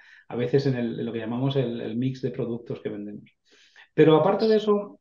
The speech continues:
a nivel de marcas, parte de la marca, parte de su éxito también es poder encontrar la misma marca con el mismo posicionamiento esté donde estés, no haya tantas adaptaciones de eso.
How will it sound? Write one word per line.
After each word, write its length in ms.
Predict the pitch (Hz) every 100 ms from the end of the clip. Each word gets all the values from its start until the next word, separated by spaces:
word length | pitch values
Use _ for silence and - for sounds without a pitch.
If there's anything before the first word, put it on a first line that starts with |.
| -
a 100 | 151
nivel 220 | 156 196
de 80 | 170
marcas, 480 | 160 185 - 160 156
parte 240 | 165 165
de 80 | 170
la 100 | 165
marca, 360 | 165 160 151
parte 220 | 143 139 151
de 40 |
su 140 | 160
éxito 260 | 156 160 151
también 240 | 143 151
es 80 | 139
poder 240 | - 143 139
encontrar 540 | 139 131 139 143 -
la 180 | 135 123
misma 520 | 127 143 151 147 143
marca 500 | 143 143 135 131 131 - 117 - _
con 120 | 120
el 80 | 120
mismo 240 | 135 143
posicionamiento 800 | 139 135 131 127 131 131 143 - -
esté 220 | 135 123
donde 200 | 117 117
estés, 400 | - 175 - -
no 160 | 131 127
haya 420 | 131 131 127 - - _ _
tantas 380 | 139 127 127 127
adaptaciones 800 | 113 - 110 - 127 120 123 123
de 160 | 107
eso. 180 | 104